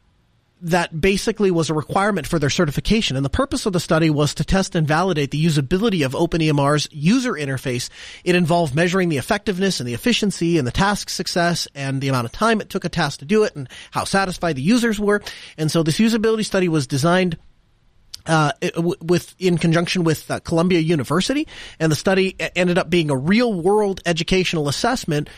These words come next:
uh, for both Columbia University H I T programs, uh, as well as allowed them to get the certification that they needed and the requirements fulfilled for that certification. So a massive, massive thank you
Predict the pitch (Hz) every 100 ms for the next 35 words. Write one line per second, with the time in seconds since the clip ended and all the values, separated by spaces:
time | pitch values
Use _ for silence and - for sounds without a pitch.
0 | - - 156 151 139 - 185 175 143 175
1 | 190 - 175 196 196 175 170 151 170 -
2 | 185 170 160 - 151 - 240 - 202 190
3 | 190 185 - - - _ 151 147 - 160
4 | 135 139 220 285 - 147 147 160 165 151
5 | 156 175 165 165 - 147 160 165 - 135
6 | 151 156 151 - - 208 170 - 220 262
7 | 226 165 143 156 147 143 139 147 - -
8 | _ 170 160 151 139 196 240 220 156 175
9 | - 156 147 - 196 214 170 - 147 120
10 | 127 - 90 - 107 180 151 156 151 143
11 | 170 180 233 277 285 269 - 170 160 180
12 | 202 - 165 - 165 160 131